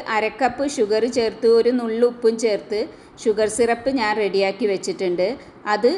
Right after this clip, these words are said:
ഡ്രീം കേക്കിൻ്റെ ടിന്നിൽ കേക്ക് വെച്ച് കൊടുത്തതിന് ശേഷമാണ്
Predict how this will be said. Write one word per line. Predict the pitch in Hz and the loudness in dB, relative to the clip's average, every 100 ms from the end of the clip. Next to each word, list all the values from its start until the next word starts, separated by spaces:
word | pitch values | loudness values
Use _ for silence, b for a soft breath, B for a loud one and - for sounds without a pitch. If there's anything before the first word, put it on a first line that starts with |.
| - - 208 | -4 -8 -4
ഡ്രീം | 214 226 240 | 0 0 2
കേക്കിൻ്റെ | 226 220 233 240 254 | 0 2 0 0 -2
ടിന്നിൽ | 240 208 208 214 285 - - | -4 -4 -2 0 -2 -4 -2
കേക്ക് | 208 208 269 247 | 0 0 0 0
വെച്ച് | - - | 0 0
കൊടുത്തതിന് | 214 208 208 202 214 - | 0 -2 -4 -4 -4 -4
ശേഷമാണ് | 214 185 185 220 214 185 190 | -2 -2 -4 -6 -2 -2 -2